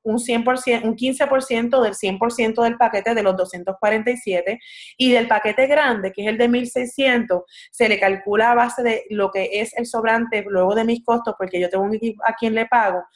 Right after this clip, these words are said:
entonces se le calcula a base de mil dólares. El quince por ciento de mil dólares y el quince por ciento de doscientos cuarenta y siete,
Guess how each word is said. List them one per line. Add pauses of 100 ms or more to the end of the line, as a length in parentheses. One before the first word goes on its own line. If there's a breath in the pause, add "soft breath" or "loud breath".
(280 loud breath)
entonces
se
le
calcula
a
base
de
mil
dólares. (300)
El
quince
por
ciento
de
mil
dólares (280 loud breath)
y
el
quince
por
ciento
de (280 soft breath)
doscientos
cuarenta
y
siete,